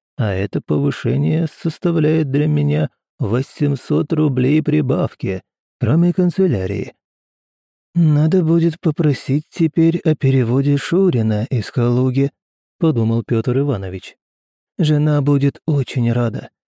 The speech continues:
Теперь уж нельзя будет говорить, что я никогда ничего не сделал для ее родных». «Я так и думал, что ему не подняться», вслух сказал Петр Иванович.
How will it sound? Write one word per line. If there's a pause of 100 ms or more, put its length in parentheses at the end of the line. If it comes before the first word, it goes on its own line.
Теперь
уж
нельзя
будет
говорить,
что
я
никогда
ничего
не
сделал
для
ее
родных». (1160)
«Я (160)
так
и
думал, (120)
что
ему
не
подняться», (440)
вслух
сказал
Петр
Иванович.